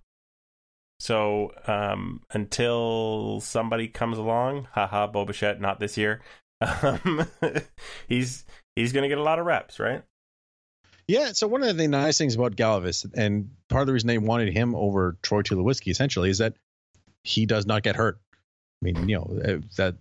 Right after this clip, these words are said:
Speaker 2: everyone can, but he's just played a hundred sixty-two games each of the last two years. And he's a really, really good defensive shortstop. And <laughs> we've talked about the, the, the nature of the infield on this team and how it really hurts the club. But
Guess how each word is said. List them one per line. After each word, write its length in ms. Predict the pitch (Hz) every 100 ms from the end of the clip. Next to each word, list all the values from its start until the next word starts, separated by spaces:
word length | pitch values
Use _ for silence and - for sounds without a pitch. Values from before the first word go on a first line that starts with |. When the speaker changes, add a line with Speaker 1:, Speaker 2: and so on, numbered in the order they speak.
| _ _ - -
Speaker 2:
everyone 300 | 95 92 87
can, 460 | - 113 127 92
but 260 | 82 104 104
he's 240 | 110 120
just 160 | 107 -
played 160 | 120 107
a 20 |
hundred 220 | 131 117
sixty-two 420 | 127 123 120 120
games 300 | 110 131 101
each 160 | 110 113
of 40 |
the 60 | 104
last 240 | 95 92
two 120 | 107
years. 460 | 101 131 87 87 - _ _ _ - _ _ -
And 140 | 113 107
he's 240 | 123 110 -
a 140 | 127
really, 560 | 113 110 117 131 143 139
really 320 | 120 117 120
good 240 | 110 117 101
defensive 440 | 110 117 113 123
shortstop. 560 | 185 226 - 82 85 - 127
And 280 | 110 107 - 110 139 -
<laughs> 320 | - - -
we've 100 | 156
talked 260 | - 202 -
about 280 | 143 123 120
the, 120 | 104 -
the, 120 | 123
the 140 | 117
nature 360 | 117 165 - 143
of 100 | 113
the 120 | 135
infield 400 | 147 147 131 104
on 120 | 107
this 180 | 117 120
team 440 | - 135 135 101 98
and 80 |
how 180 | 98 120
it 60 | 120 117
really 280 | 143 156
hurts 260 | 107 123 -
the 100 | 104
club. 360 | - 135 95 92 _ _ - - - - _ -
But 180 | 131